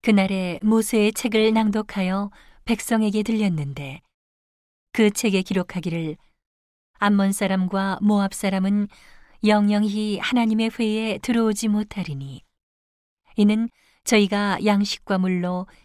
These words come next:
이스라엘 자손을 영접지 아니하고 도리어 발람에게 뇌물을 주어 저주하게 하였음이라. 그러나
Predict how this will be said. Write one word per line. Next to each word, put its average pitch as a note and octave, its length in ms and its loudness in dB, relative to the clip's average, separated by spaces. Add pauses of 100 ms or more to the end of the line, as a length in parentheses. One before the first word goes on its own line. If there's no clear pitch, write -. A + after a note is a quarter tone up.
(200)
이스라엘 G3+ 480 0
자손을 G3+ 520 -2
영접지 G#3 520 -2
아니하고 D3 680 -8 (640)
도리어 F3+ 420 -2 (300)
발람에게 G3 800 0
뇌물을 G#3 440 4
주어 G3+ 380 -4 (320)
저주하게 G#3 580 0
하였음이라. C#3+ 880 -6 (1160)
그러나 G3+ 400 2